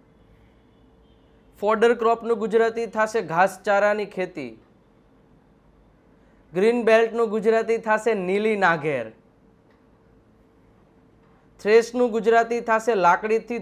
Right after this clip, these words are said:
ધોકાવવું. મીડોનું ગુજરાતી થશે ઘાસનું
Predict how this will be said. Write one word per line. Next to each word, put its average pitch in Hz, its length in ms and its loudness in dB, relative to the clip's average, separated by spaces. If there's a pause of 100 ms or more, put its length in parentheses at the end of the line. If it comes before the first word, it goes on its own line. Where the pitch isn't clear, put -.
(120)
ધોકાવવું. 175 580 0 (2000)
મીડોનું 226 640 2
ગુજરાતી 226 500 0 (120)
થશે 226 260 0 (120)
ઘાસનું 196 520 0